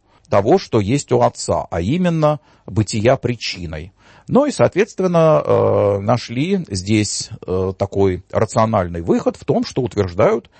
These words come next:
что и Сын тоже, как и Отец, является причиной. Он не лишён причинности, но причиной Святого Духа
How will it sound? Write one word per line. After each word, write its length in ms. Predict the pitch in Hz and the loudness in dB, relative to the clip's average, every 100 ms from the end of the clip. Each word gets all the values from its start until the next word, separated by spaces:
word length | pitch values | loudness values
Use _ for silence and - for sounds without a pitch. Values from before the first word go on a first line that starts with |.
| _ | _
что 240 | - 220 | -2 0
и 160 | 247 247 | 2 0
Сын 340 | - 233 202 | 0 0 2
тоже, 540 | 175 165 160 135 151 147 - | 2 2 2 2 -2 0 2
как 200 | 113 113 | 2 4
и 40 | |
Отец, 600 | 107 104 - 180 - - _ | 0 0 -2 -6 -6 -10 _
является 600 | 104 123 120 190 202 185 | 0 2 4 4 2 -6
причиной. 720 | - 185 - 92 82 82 82 _ _ _ - | -6 -8 -8 -8 -8 -10 -12 _ _ _ -10
Он 160 | 87 | -2
не 140 | 98 139 | 2 2
лишён 380 | 175 - 117 | 2 2 -2
причинности, 800 | 85 107 - 101 78 76 - - - _ _ _ _ _ _ | -2 -10 -8 -12 -12 -14 -14 -16 -20 _ _ _ _ _ _
но 200 | 98 240 | 0 0
причиной 520 | 285 160 - 139 202 | 0 -8 -4 -2 0
Святого 480 | 214 - 98 117 147 | -2 -2 -2 0 -2
Духа 380 | 92 82 - - | -4 -8 -16 -20